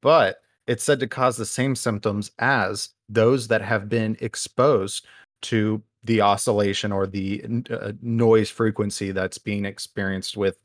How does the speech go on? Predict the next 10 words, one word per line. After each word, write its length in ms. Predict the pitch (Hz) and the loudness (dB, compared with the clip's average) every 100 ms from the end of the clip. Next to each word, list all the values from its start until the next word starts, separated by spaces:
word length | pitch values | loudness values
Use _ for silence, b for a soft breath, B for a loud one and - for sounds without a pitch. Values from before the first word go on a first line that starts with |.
| - | -6
uh, 200 | 95 85 | -4 -2
harp 340 | 143 143 - | 0 0 -2
when 100 | 101 | -4
that 200 | 98 120 | -2 -2
was 160 | 107 92 | -4 -10
still, 400 | - 101 98 98 b b _ | -6 -4 -2 -4 b b _
uh, 180 | 107 98 | 0 0
being 280 | 104 104 95 | 2 0 0
active, 480 | 87 87 - - - b b _ 85 | -4 -6 -8 -10 -14 b b _ -2
uh, 280 | 117 101 | 0 2